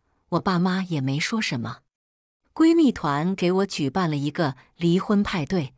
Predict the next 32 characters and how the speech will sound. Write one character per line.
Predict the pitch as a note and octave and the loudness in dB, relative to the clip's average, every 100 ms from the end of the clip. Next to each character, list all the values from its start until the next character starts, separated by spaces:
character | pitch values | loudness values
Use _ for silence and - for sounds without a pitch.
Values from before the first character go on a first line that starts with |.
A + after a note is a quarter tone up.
| _ - - | _ -20 -16
庆 | - - A3+ | -6 0 2
祝 | G3+ F3+ | 4 4
我 | F3 | 2
摆 | F#3 F3 C3 | 2 -2 -4
脱 | - G3+ | -4 0
了 | F#3+ | 0
周 | - G3 G3+ | 0 0 0
琦 | - D3+ | -2 -2
这 | D#3 G3+ | -2 -2
个 | D#3+ | -2
软 | C#3 C3+ A2+ | -4 -4 -4
饭 | A#2+ F3+ C#3+ | -4 -2 -2
出 | C3 - F3 | -2 -2 -2
轨 | D3+ A#2+ | -2 -4
男。 | A2+ G#2+ B2 - _ _ _ _ _ _ _ | -6 -6 -8 -12 _ _ _ _ _ _ _
就 | - | 0
在 | G#3 F#3+ | 2 2
我 | D#3 C#3 | 0 -2
高 | A3+ A3+ | 0 0
兴 | A#3+ A3+ | 0 -2
地 | D#3+ C#3+ | -2 -2
端 | G#3+ G3 | 0 0
着 | F#3 | 0
啤 | - - G3 | -4 -2 -2
酒 | E3+ A#2+ | -2 -4
杯 | E3+ E3+ F3+ | 0 0 0
一 | B3+ | -2
口 | G#3 - B2 | -2 -4 -4
闷 | D3+ C4+ | 0 2
的 | F#3+ | 0
时 | C3 A#2+ | -2 -8
候， | - - | -10 -12